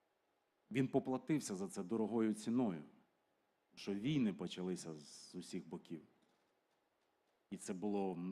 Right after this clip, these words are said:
ну, як наказання, як буде, від Господа. Кара від Бога.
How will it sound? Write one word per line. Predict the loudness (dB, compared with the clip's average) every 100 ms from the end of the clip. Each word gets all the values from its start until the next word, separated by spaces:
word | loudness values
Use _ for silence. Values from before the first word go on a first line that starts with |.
| -6
ну, | -8 -8
як | -10 -14 -20 _ _ _ _ _ _ _ _ _ _ _ _ _ _ _ _ _ _ _ _ _ _ _ _ _ _
наказання, | -14 -10 -8 -6 -6 -8
як | -12 -14
буде, | -16 -14
від | -12 -12
Господа. | -10 -12 -14 -20 _ _ _ _ _ _ _ _ _ _ _
Кара | -4 -2 -2
від | -8 -10
Бога. | -8 -10